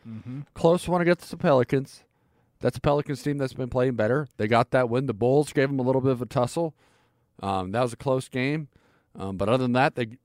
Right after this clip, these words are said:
Speaker 2: like you said, they went on the road. They beat the Clippers, a full-strength Clippers team, uh,
Speaker 1: Correct.
Speaker 2: minus Montrezl Harrell.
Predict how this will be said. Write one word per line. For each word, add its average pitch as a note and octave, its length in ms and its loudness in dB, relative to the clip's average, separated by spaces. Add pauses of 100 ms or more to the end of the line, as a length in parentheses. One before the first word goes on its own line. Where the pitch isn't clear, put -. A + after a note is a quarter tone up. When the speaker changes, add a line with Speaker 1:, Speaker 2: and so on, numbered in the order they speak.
Speaker 2:
like A2+ 180 -2
you A#2+ 60 -6
said, C#3 200 -4
they C3 80 2
went A#2 180 -2
on C#3 100 0
the A#2 60 0
road. A2+ 320 0
They A2 100 -2
beat A2+ 220 -4
the A2+ 80 -12
Clippers, - 680 -6 (520)
a A2 160 -2
full-strength C3 640 -4
Clippers D3+ 360 -6
team, D#3+ 380 -8 (140)
uh, - 80 -20
Speaker 1:
Correct. A2 240 -4
Speaker 2:
minus A#2+ 320 0
Montrezl B2 420 -2
Harrell. C3+ 380 -2